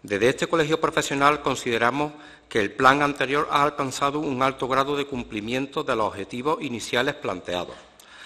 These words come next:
así como ha acometido de manera satisfactoria los imprevistos que a lo largo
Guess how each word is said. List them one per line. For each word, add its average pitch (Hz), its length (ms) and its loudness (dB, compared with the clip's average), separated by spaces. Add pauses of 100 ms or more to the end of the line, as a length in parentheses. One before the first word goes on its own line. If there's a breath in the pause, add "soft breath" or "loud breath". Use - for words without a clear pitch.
(140 loud breath)
así 131 260 -2
como 151 600 0
ha 135 260 6
acometido 135 600 0
de 110 80 2
manera 104 280 0
satisfactoria 135 960 -4
los 113 260 -2
imprevistos 104 640 -4
que - 120 -6
a 120 80 0
lo 107 100 0
largo 117 400 2